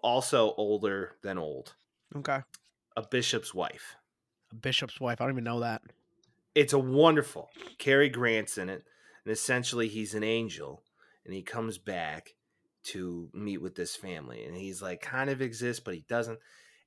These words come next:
Speaker 1: It's fantastic. It was made in, like, nineteen fifty-three.
Speaker 2: Okay.
Speaker 1: It's a phenomenal film. Highly would recommend. Also a movie to watch with your mother.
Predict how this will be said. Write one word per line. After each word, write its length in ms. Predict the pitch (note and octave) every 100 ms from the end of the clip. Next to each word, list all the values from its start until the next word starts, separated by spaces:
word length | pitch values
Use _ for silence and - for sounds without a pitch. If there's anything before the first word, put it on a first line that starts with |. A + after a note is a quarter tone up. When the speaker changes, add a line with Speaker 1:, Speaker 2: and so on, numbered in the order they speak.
| -
Speaker 1:
It's 160 | D#3
fantastic. 800 | - C#3+ A#2+ B2 G#2+ - A2 G2+ _ _ _ -
It 160 | B2+
was 140 | B2 A2+
made 260 | A#2+ A2+
in, 60 | G2+
like, 180 | G#2 G2
nineteen 560 | G2+ G#2+ G2 - G#2
fifty-three. 1000 | F#2 G#2+ - F#2+ F2+ _ - F#2 - E2 - - B2+
Speaker 2:
Okay. 220 | B2 A#2 A#2 -
Speaker 1:
It's 180 | A2 -
a 20 |
phenomenal 760 | - B2 A2 G#2+ G#2 G2 F2+ E2
film. 400 | - F2 D#2+ D#2 -
Highly 300 | - G2+ F2+
would 160 | E2+ E2
recommend. 400 | F2+ - F2 E2 -
Also 280 | G3 G3 B2
a 40 |
movie 220 | A2 F#2+
to 80 | F2
watch 260 | E2+ E2 -
with 140 | -
your 80 | D#2+
mother. 240 | D2+ C2+